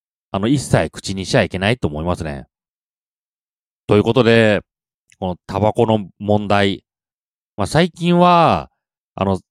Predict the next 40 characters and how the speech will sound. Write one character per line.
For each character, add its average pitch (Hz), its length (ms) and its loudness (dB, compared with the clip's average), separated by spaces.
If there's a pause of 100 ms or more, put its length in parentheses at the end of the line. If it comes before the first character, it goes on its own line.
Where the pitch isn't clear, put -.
吸 - 260 -6
わ 120 140 2
な 135 140 2
い 127 60 4
方 123 280 4
向 127 240 4
っ 123 40 2 (120)
て 92 80 -4
い 78 140 -4
う、 67 200 -10 (180)
そ 101 140 -4
ち 123 120 -2
ら 120 100 2
に 123 120 -2
振 110 140 0
り 120 180 -2
向 117 180 -6
け 139 120 0
ら 123 120 2
れ 120 120 0
て 90 200 0
ま 113 180 0
す - 120 -18
け 143 100 2
ど、 101 380 2 (480)
あ - 80 -6
の、 123 80 -2
考 139 320 -2
え 135 60 6
る 98 60 4
と 85 100 -6
き、 71 260 -10 (760)
職 117 280 -2
場 123 140 0
設 135 200 -2
計 95 140 0
す 87 100 -8
る 80 60 -6
と 78 100 -8
き、 67 200 -16